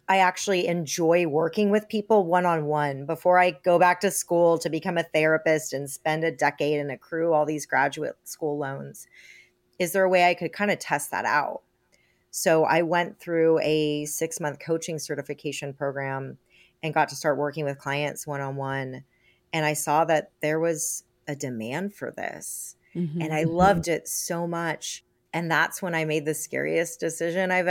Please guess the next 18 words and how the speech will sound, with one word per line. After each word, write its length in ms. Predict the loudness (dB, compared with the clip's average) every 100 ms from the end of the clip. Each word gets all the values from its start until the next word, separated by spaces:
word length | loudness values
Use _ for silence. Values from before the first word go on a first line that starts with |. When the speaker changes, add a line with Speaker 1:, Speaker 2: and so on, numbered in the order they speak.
| 2
Speaker 1:
ever 180 | 0 -2
made. 320 | 0 2 2
And 100 | 2
I 120 | 2
made 240 | 0 -4
quite 280 | 0 2 4
a 60 | 2
few, 480 | -2 -4 -2 -4 -8 _ _ -8
'cause 120 | 0
I 80 | 2
thought 220 | 2 0
to 80 | 0
myself, 300 | 0 0 0
"If 160 | 0 0
not 200 | -2 -2
me, 180 | -4 -2
then 200 | -2 -4
who? 520 | -4 -4 -4 -8